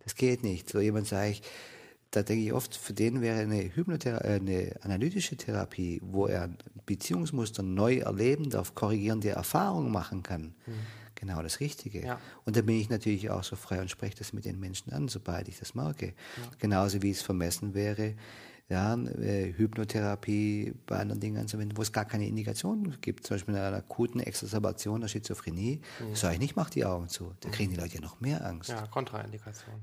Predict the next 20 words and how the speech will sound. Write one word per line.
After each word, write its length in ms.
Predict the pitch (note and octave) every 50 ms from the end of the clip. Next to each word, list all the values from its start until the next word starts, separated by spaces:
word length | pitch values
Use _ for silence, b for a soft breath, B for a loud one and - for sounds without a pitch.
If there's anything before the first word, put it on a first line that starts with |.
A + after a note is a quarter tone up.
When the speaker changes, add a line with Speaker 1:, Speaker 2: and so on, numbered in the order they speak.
| - -
Speaker 1:
Ja, 120 | - G#2 A2 C3+ -
Speaker 2:
Ja. 80 | A2 B B B B B -
Speaker 1:
obwohl 340 | - B2 A#2 A2+ A2+ A#2 B2+
ich 300 | D3+ D#3 - - - - - - - - _ _ _ -
diese 180 | C3 B2 B2+ A#2+
Meinung, 580 | A#2+ A#2 A#2 A#2 A#2+ A#2+ B2 - - - - - - -
das 160 | - - -
könnten, 440 | - - C#3 C3 - C3+ C3 - -
das 200 | G#2+ G#2 - - -
liest 300 | B2 D3+ F3+ F3+ F3 F3
man 120 | D#3+ C3+
in 80 | A#2+ G#2+
vielen 320 | G#2+ - G#2+ G2 F2+ E2+
Lehrbüchern, 600 | E2+ F2 G2 G#2+ - C#3+ D3+ - - F#3 F#3 F#3
Schizophrenie 520 | - - B2 - - A2 G2+ G2 G2 G#2+ B2
ist 120 | B2 - -
eine 60 | G#2+
Kontraindikation 1080 | - - A2+ A#2 A#2 A2+ G#2+ G#2+ G#2+ G#2+ G#2+ G#2+ G#2+ - - - G#2 G#2 G#2 G#2 G2+ G#2 B B B B B B B B B B B
für 560 | - - - - G#2+ G2 F#2 E2+ E2 D#2+ D#2+ E2+ - - - _ _ _ _ _ - - _ _ _ _ _ - - - _ _ - -
Hypnotherapie. 760 | - - - B2+ B2+ - C#3+ C#3 C#3+ D3 D3 - D3+ D#3 D#3